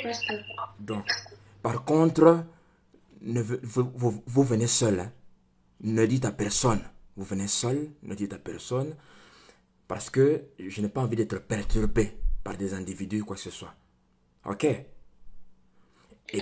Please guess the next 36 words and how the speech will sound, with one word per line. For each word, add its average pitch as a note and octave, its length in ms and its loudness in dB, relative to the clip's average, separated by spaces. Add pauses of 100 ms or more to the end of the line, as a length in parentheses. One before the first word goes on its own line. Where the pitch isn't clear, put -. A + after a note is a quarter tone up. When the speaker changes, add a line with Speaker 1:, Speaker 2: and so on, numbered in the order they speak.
Speaker 2:
puis, C3 340 4 (320)
le G#2 100 -6
salut A#2 260 -2
de G#2+ 80 2
divi-, G2+ 360 -4 (100)
le G#2+ 260 -6
salut A#2+ 240 -2
de G2 100 -2
Dieu, G#2+ 380 0
pardon, G2 420 -4
est A#2+ 180 -6
individuel. F2+ 680 -4 (680)
Voilà. - 340 -8 (240)
C'est G#2+ 120 -2
pour G#2+ 140 -4
ça B2 140 -2
que A2+ 80 0
j'insiste G2+ 540 -2
de F#2+ 140 -6
ne F#2+ 80 -4
pas B2 320 -6 (420)
en F#2+ 180 -6
parler. F2 480 -6 (680)
Parce - 160 -10
que B2 280 0 (260)
aujourd'hui, G2 340 2
avec A2 240 4
les F#2+ 160 0
réseaux F#2+ 300 -2
sociaux, A#2+ 680 2 (440)
tout C3 160 0
se, G2 360 -2
se - 160 -6
transmet, A2+ 800 2
tout A#2 140 -4
se, G#2 160 -2